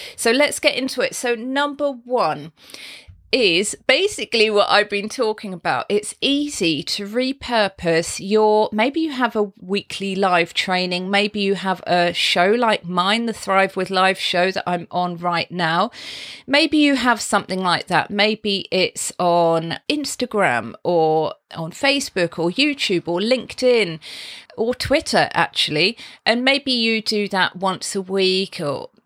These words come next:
maybe you just go live on your phone. You can repurpose that, take that file, and then you can put it into an editing platform. A lot of people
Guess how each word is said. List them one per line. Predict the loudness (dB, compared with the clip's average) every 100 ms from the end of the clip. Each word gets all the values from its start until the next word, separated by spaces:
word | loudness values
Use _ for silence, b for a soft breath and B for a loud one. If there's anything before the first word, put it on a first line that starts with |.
| -6
maybe | -2 0 2
you | 0
just | 0 -4 0
go | 0 0
live | 0 2 4 2 -2
on | -6 -2
your | -2 -2
phone. | -4 2 2 2 0
You | -2 -2
can | -4 0 0 0
repurpose | 0 0 0 -2 0 2 0 -6 -6
that, | -4 0 0 0 -6
take | -2 0 0 -2
that | -4 -4
file, | -10 0 2 4 4 2 0 B B B B B -2
and | 0 4
then | 4 4
you | 2
can | 0 -4 -4
put | -4 -2 -2 0
it | 0 0 -4 -8 -2
into | 2 2 2 0 2 2 0
an | -4 -2
editing | -2 -2 -4 -4 -6
platform. | -6 -6 -6 -8 -4 -2 -2 -6 B B B B B
A | 0
lot | 2 2 0
of | -8 -6
people | 0 2 0 -2 0 2 2 0 -6